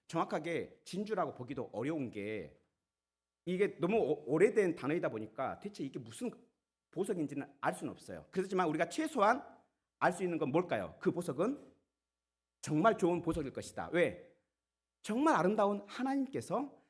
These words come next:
가장 좋은 것으로 아마 아담과 하와에게 주었을 것이기 때문에 그 베델리움과 호마노는 아마 세상에서 가장 최고의 보석일 것입니다. 가장 아름다우신 하나님께서 보시기에 가장 아름다운 보석일 것입니다.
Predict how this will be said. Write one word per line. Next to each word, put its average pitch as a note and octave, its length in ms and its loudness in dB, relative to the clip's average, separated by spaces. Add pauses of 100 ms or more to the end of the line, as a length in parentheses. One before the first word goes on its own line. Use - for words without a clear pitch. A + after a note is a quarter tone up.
(120)
가장 A#3 420 -4
좋은 F#3+ 260 2
것으로 D#3+ 440 -2
아마 D3+ 260 -2
아담과 D3+ 300 -4
하와에게 C#3+ 180 -4
주었을 F3 380 -4 (160)
것이기 F3+ 320 -4
때문에 E3+ 640 -2
그 B3+ 180 0
베델리움과 F3 1000 0
호마노는 E3+ 540 0 (240)
아마 G#2+ 340 -6
세상에서 F#3+ 480 -8
가장 C4 500 -2 (300)
최고의 F3+ 580 -2 (360)
보석일 E3 320 -2
것입니다. E2 500 -12 (140)
가장 F3+ 300 4
아름다우신 G3 440 8
하나님께서 G3+ 380 -2
보시기에 F#3 320 -2
가장 G#3 340 6
아름다운 F3 500 6 (440)
보석일 E3 640 0
것입니다. F2+ 540 -6